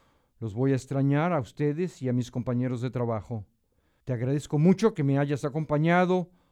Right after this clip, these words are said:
durante estos cuatro años de esta programación. No todo dura para siempre.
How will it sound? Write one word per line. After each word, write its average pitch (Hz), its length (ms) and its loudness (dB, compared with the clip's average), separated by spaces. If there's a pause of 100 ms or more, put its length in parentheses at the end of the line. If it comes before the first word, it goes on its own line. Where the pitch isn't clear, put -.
(120)
durante 190 460 2
estos 170 300 -6
cuatro 160 360 0
años 151 340 0
de 139 100 0
esta 135 320 -4
programación. 135 800 -4 (560)
No 139 180 2
todo 143 300 0
dura 123 280 -2
para 120 160 -4
siempre. 135 540 -8